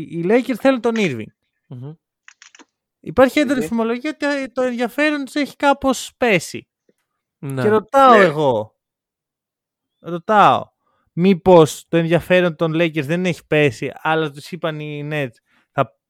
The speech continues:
Speaker 1: θα σας δώσουμε τον Irving, αλλά δεν υπάρχει περίπτωση να πάρουμε τον Westbrook». Και εκεί να, ε, να πάγωσε το πράγμα.
Speaker 2: Ε, δεν βγαίνουν τα κουκιά τότε. Περίμενε.
Speaker 3: Δεν βγαίνουν.
Speaker 2: Ε, μισό.
Speaker 3: Με
Speaker 1: Με
Speaker 2: Εκτός
Speaker 1: τρίτη
Speaker 2: αν,
Speaker 1: ομάδα.
Speaker 2: εκτός
Speaker 1: Με
Speaker 2: αν
Speaker 1: τρίτη ομάδα.
Speaker 2: βάλουν, ε, ε, με τρίτη ομάδα. Μμ.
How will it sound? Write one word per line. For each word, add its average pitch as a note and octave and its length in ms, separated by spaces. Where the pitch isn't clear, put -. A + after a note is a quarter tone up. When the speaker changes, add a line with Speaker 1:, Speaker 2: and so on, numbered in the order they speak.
Speaker 1:
θα C#3+ 140
σας B2+ 220
δώσουμε E3+ 300
τον F#3+ 220
Irving, C#3+ 320
αλλά D3+ 180
δεν D#3 120
υπάρχει D3+ 280
περίπτωση C3 280
να A#2+ 80
πάρουμε A#2 280
τον A2+ 200
Westbrook». A#2 420
Και - 80
εκεί D#3+ 260
να, D3 100
ε, C3+ 260
να C3+ 180
πάγωσε C3+ 400
το C3 100
πράγμα. D3 380
Speaker 2:
Ε, D#3 40
δεν D3 120
βγαίνουν E3+ 320
τα D#3 80
κουκιά A#2+ 380
τότε. A#2 300
Περίμενε. B2+ 400
Speaker 3:
Δεν A2 100
βγαίνουν. C3 200
Speaker 2:
Ε, - 60
μισό. C3+ 300
Speaker 3:
Με - 60
Speaker 1:
Με E3 60
Speaker 2:
Εκτός E3+ 200
Speaker 1:
τρίτη F3 140
Speaker 2:
αν, F#3 60
Speaker 1:
ομάδα. B2+ 460
Speaker 2:
εκτός D#3+ 440
Speaker 1:
Με F3+ 60
Speaker 2:
αν F3 80
Speaker 1:
τρίτη E3 140
ομάδα. D#3 200
Speaker 2:
βάλουν, C#3+ 280
ε, A#2+ 480
ε, A2+ 720
με B2+ 140
τρίτη C#3+ 240
ομάδα. A#2 580
Μμ. C#3 80